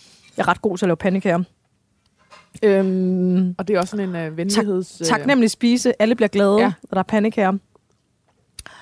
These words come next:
Speaker 1: laver det tit i weekenden.
Speaker 2: Det er
Speaker 1: Øhm,
Speaker 2: altid et moment, ikke?
Speaker 1: Jo, det er det. Og så kan man putte alt muligt i, jo. Det er jo en smart opfindelse, ikke? Rulle, rulle, rulle, og så kan man, man kan også bare spise dem natural, og så med det her, alt det her lækre sovs ud over.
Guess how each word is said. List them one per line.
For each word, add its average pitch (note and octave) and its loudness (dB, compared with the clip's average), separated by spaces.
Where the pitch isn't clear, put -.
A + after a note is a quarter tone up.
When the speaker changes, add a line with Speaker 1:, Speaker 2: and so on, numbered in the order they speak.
Speaker 1:
laver G3 2
det F#3 -6
tit F#3 -4
i - -2
weekenden. D#3+ -6
Speaker 2:
Det G#3 0
er G3 2
Speaker 1:
Øhm, F#3+ 2
Speaker 2:
altid G3 0
et G3 -4
moment, G3+ -2
ikke? C#4+ -10
Speaker 1:
Jo, A3 2
det G#3+ 0
er D#3+ -4
det. - -12
Og F#3+ -4
så G#3+ 0
kan G#3+ 2
man F#3+ 2
putte F#3 -4
alt G#3 0
muligt G#3 2
i, - -4
jo. - -2
Det D#3+ -6
er - -20
jo G3+ 0
en F#3 0
smart - -2
opfindelse, D#3 -2
ikke? A#3+ -2
Rulle, B3 4
rulle, G3+ 0
rulle, A#3 2
og G3 -4
så G#3+ -4
kan G#3+ -2
man, F3+ 0
man G3 0
kan G3+ 0
også G3 -2
bare G3+ -2
spise - -2
dem F3+ -4
natural, E3+ -2
og F3+ -6
så F#3+ -4
med F#3 0
det G3 -2
her, F#3 2
alt F3 -4
det F#3+ -2
her E3+ 0
lækre F3 -4
sovs E3+ -6
ud F3 -4
over. E3 -4